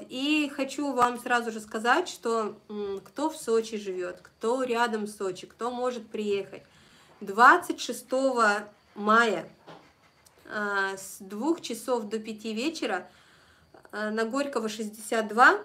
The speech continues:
будет абсолютно безоплатная встреча. М. Я с вами с огромным удовольствием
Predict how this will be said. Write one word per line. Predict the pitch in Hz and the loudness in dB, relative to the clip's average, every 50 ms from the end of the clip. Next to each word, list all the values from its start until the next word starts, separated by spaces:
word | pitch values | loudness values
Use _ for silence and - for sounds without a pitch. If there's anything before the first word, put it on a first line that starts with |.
| - _ | -12 _
будет | - - 202 196 233 285 330 311 294 - - | -16 -14 -8 -6 -2 0 2 2 0 0 -2
абсолютно | 240 226 - - 247 247 277 330 330 339 294 247 | -6 -6 -4 -6 -4 -2 -2 -2 0 0 -2 -2
безоплатная | 220 226 208 214 208 214 220 233 254 254 247 233 220 | -2 -4 -4 -4 -4 0 2 2 2 0 -2 -6 -6
встреча. | 214 - - 202 196 185 180 - - - 139 - _ _ _ _ _ _ _ - | -6 -8 -4 0 0 0 0 -2 -12 -16 -16 -18 _ _ _ _ _ _ _ -16
М. | 202 202 - 196 208 220 - _ - _ _ - - - _ - | -12 -12 -12 -12 -14 -18 -20 _ -20 _ _ -20 -20 -20 _ -4
Я | 214 226 247 | 0 0 0
с | 240 - | 0 2
вами | 269 262 262 262 | 0 0 0 0
с | 247 - | -4 -6
огромным | 240 226 254 262 262 254 247 233 226 | -6 -2 -2 -2 -2 0 -2 -2 -2
удовольствием | 220 226 226 226 240 247 240 247 - - 214 208 202 208 208 208 | 0 0 0 0 0 -2 -2 -4 -4 -2 -2 -2 -2 -4 -6 -10